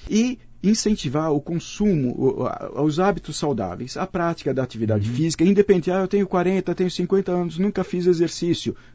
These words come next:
Speaker 1: Nunca é tarde, comece. É importante fazer atividade física.
Speaker 2: Ok.
Speaker 1: É importante ser, é, é, fa-, ter alimentação, ali, escolher alimentos saudáveis.
Speaker 2: A hipertensão, ela tem cura?
Speaker 1: Não.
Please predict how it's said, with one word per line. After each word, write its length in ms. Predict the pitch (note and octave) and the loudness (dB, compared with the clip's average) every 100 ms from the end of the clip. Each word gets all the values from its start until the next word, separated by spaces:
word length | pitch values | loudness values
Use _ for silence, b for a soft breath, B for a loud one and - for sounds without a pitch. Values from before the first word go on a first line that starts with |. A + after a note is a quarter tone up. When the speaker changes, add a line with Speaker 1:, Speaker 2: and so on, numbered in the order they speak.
| - | -2
Speaker 1:
Nunca 460 | D3 F3 G#3 - | 2 6 6 4
é 40 | D3 | 0
tarde, 420 | - C3+ G#2+ G#2+ | 2 0 0 -4
comece. 720 | - E3 C#3+ D3 A#2 - G2+ b b | -4 -2 0 0 0 -4 -10 b b
É 140 | - D3+ | 2 2
importante 680 | - D3 - E3+ F3+ - | 4 -2 -2 2 2 0
fazer 280 | - B2+ C3+ | -4 -2 -2
atividade 440 | C3 B2 B2 A#2 | -4 -4 -4 -4
física. 480 | - B2 G#2+ G#2 - | -6 -2 -2 -2 -2
Speaker 2:
Ok. 300 | A#2 A2 - | -2 -2 0
Speaker 1:
É 20 | |
importante 600 | D3+ D#3+ E3 - F#3 F#3+ - | 0 2 -2 2 0 0 -2
ser, 240 | - D#3 | -4 -2
é, 540 | A#2+ B2 A#2+ A2+ A2 | -2 -2 0 0 -2
é, 20 | A2+ | -4
fa-, 340 | - C#3+ A2+ | -4 -2 -2
ter 240 | - E3+ | 4 4
alimentação, 760 | D#3 C3+ C3+ C3+ B2 A2+ - D3+ | 6 2 2 0 -2 -4 -2 0
ali, 240 | C3+ C3 A#2+ | 2 0 -2
escolher 400 | - D3+ F3 D#3 | 0 6 6 6
alimentos 460 | C#3 B2+ B2 - | 4 2 2 -2
saudáveis. 440 | B2 A2 G#2 G#2 - | -4 -4 -4 -8 2
Speaker 2:
A 180 | E3+ E3 | 4 6
hipertensão, 500 | B2+ A#2 F#2+ G#2 A2+ | 4 0 0 0 0
ela 120 | G#2 | 0
tem 120 | A2 | -2
cura? 400 | G2+ B2 F#2+ F2+ - b b | -2 0 -2 -4 -12 b b
Speaker 1:
Não. 240 | C3 G2 | 2 2